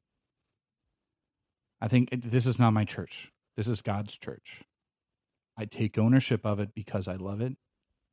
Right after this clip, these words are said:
but it's God's church, and He's trying to lead it. And I think so many times we shut our ears to the leading of the Holy Spirit, um, because of nostalgia and different reasons, and we are afraid of conforming,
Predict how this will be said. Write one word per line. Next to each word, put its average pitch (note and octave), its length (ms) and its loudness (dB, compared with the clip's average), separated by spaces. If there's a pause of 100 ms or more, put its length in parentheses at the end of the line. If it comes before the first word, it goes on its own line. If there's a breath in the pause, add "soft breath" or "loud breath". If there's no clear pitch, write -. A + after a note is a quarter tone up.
(640)
but G#2+ 140 2
it's G#2+ 140 0
God's G2 300 -2
church, - 340 -4
and A2 100 0
He's A2+ 220 -2
trying A#2 500 4
to - 120 -2
lead G2+ 260 0
it. F#2+ 60 -2
And F#2+ 120 -4
I A2 120 -2
think C#3 500 0 (460 soft breath)
so - 340 2
many D3 240 4
times G2 640 -2
we G2+ 60 -6
shut - 260 0
our A2+ 180 2
ears A2 340 -2
to G#2+ 100 -6
the G2+ 60 -2
leading A2 300 2
of A2+ 80 2
the G#2+ 100 -2
Holy G2+ 240 -6
Spirit, G2 460 -8 (880)
um, G2 500 -6 (960)
because G#2+ 280 -2
of G2+ 100 -4
nostalgia A2 460 0
and G2+ 120 0
different G2 260 -8
reasons, G2+ 720 -6
and G2 300 -4
we G2+ 180 -4
are G2 80 -2
afraid G#2+ 420 0
of - 280 -6
conforming, G2+ 760 0